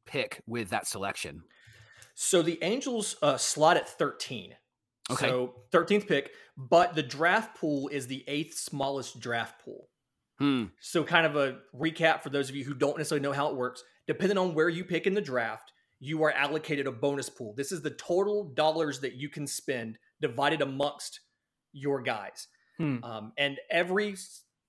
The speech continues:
Speaker 2: draft pick through the first ten rounds has an expected value for that player. You can go over, you can go under, but it all has to add up to this seven million dollar draft pool.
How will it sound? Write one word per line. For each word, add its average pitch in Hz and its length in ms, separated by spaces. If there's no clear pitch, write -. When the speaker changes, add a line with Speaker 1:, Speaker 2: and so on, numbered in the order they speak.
Speaker 2:
draft 165 440
pick - 380
through 156 100
the 135 60
first 156 300
ten 151 260
rounds 135 420
has 147 240
an 135 80
expected 139 760
value 123 520
for 131 280
that 123 340
player. 104 460
You 127 100
can 131 160
go 123 220
over, 196 280
you 151 140
can 131 160
go 120 200
under, 175 340
but 135 240
it 147 100
all 156 140
has 160 200
to 143 160
add 139 160
up 151 300
to 160 200
this 147 440
seven 143 380
million 131 240
dollar 113 180
draft 123 360
pool. 87 200